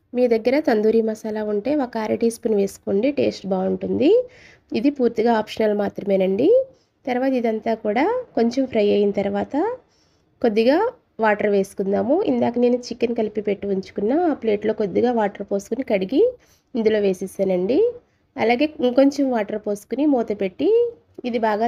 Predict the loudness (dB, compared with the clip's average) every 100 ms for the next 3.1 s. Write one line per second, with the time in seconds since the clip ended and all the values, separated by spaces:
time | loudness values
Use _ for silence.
0 | 0 0 0 2 2 0 0 0 0 0
1 | 0 0 -4 _ _ _ _ 0 2 2
2 | 0 2 2 2 0 -2 -2 -2 0 2
3 | 2